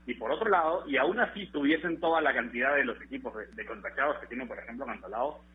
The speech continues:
no representa una amenaza para el inicio del torneo, porque es algo que se dio en todos los equipos,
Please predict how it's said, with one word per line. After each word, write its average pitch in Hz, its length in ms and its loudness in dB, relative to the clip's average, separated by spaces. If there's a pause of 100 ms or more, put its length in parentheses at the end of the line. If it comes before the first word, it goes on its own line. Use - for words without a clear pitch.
(300)
no 147 220 0
representa 139 560 0
una 110 180 -4
amenaza 117 340 -2
para 110 160 -2
el 113 80 -2
inicio 117 280 -4
del 113 100 -6
torneo, 151 420 -2 (300)
porque - 220 -10
es - 80 -6
algo 156 200 2
que 156 160 -4
se 120 120 -6
dio 147 340 0
en 123 180 -8
todos 147 280 2
los 151 160 -6
equipos, 120 440 -4